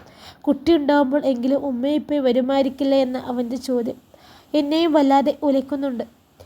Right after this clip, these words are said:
അവന് എത്രത്തോളം ഉമ്മയും ഉപ്പയും ആ വീടും അവരുടെ സ്നേഹവും നഷ്ടമാവുണ്ടെന്ന് അറിയുന്നത് കൊണ്ട് തന്നെയായിരുന്നു എത്രയും വേഗം ഒരു കുഞ്ഞു വേണമെന്ന് ഞാൻ വാശി പിടിച്ചത്. അവനത് അറിയില്ലെങ്കിൽ കൂടിയും.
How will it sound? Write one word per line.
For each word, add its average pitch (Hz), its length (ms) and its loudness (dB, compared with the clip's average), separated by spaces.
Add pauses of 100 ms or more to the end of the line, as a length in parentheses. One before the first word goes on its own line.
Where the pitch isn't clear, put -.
(280)
അവന് 269 220 0
എത്രത്തോളം 311 680 2
ഉമ്മയും 277 360 0
ഉപ്പയും 285 400 0 (100)
ആ 302 100 2
വീടും 285 400 2 (260)
അവരുടെ 294 360 0
സ്നേഹവും 294 500 -2
നഷ്ടമാവുണ്ടെന്ന് 277 800 0 (560)
അറിയുന്നത് 277 520 2 (180)
കൊണ്ട് 285 240 -2
തന്നെയായിരുന്നു 262 760 -2 (360)
എത്രയും 285 400 0
വേഗം 262 320 0
ഒരു 269 100 0
കുഞ്ഞു 269 340 -4
വേണമെന്ന് 254 500 -2 (260)
ഞാൻ 277 320 -4
വാശി 262 300 2
പിടിച്ചത്. 240 440 -4 (560)
അവനത് 277 500 0 (180)
അറിയില്ലെങ്കിൽ 277 560 0
കൂടിയും. 247 480 -4